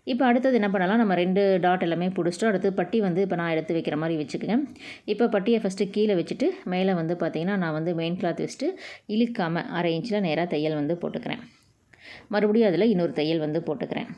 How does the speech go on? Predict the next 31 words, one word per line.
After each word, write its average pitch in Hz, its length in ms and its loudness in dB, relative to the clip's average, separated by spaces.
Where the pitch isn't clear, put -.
அடுத்த 240 320 2
பீஸ்ல 208 300 2
வந்து 175 240 0
பார்த்தீங்கன்னா, 170 360 0
மெயின் 269 260 4
கிளாத்தை 220 360 2
கீழே 180 220 2
வச்சு 160 260 0
பட்டியை 190 360 2
மேலே 165 180 0
வச்சுக்கிறோம். 170 460 0
இது 175 160 0
வந்து 175 140 -2
பார்த்தீங்கன்னா, 165 360 0
நமக்கு 165 220 0
ரைட் 180 360 0
சைடு 160 140 -2
வந்து 156 260 -2
வர்றது. 147 260 -2
ரைட் 165 300 -2
சைடு 185 260 0
பட்டியை 185 260 0
மேலே 165 300 0
வைங்க, 156 280 -2
லெஃப்ட் 156 220 -6
சைடு 180 180 0
பட்டியை 175 340 -2
கீழே 180 260 0
வைங்க. 143 240 -2
இப்போ 220 180 0
ரெண்டுமே 208 340 4